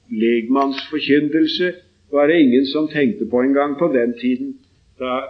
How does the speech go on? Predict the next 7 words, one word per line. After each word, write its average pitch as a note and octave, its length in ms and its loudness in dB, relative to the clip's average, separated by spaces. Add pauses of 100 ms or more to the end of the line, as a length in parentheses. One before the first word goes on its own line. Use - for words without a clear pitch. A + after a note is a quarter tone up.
Augustana B2+ 640 0
ble C#3+ 240 2
til. F3 260 2 (580)
Om B2 160 4
de C3+ 120 2
kunne C#3+ 240 2
få D3+ 500 2